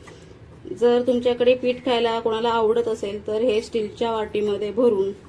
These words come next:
किंवा यांच्या मुटक्या करून उकळावर टाकल्यात तरीसुद्धा चालतील. आणि थोडंसं ग्रेव्ही जाड होण्यासाठी याचा आपण वापर करणार आहोत. तर आता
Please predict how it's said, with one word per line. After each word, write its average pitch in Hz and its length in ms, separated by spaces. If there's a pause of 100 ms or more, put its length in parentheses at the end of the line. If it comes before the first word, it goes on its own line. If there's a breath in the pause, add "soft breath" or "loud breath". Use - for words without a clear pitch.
(100)
किंवा 233 300
यांच्या 226 360
मुटक्या 247 440
करून 220 280 (100)
उकळावर 220 400
टाकल्यात 202 360 (120)
तरीसुद्धा 214 580
चालतील. 208 440 (680 loud breath)
आणि 202 260 (120)
थोडंसं 240 540
ग्रेव्ही 226 380
जाड 220 300
होण्यासाठी 220 420
याचा 196 180
आपण 196 160
वापर 190 340
करणार 180 340
आहोत. 214 260 (880)
तर 220 180
आता 214 400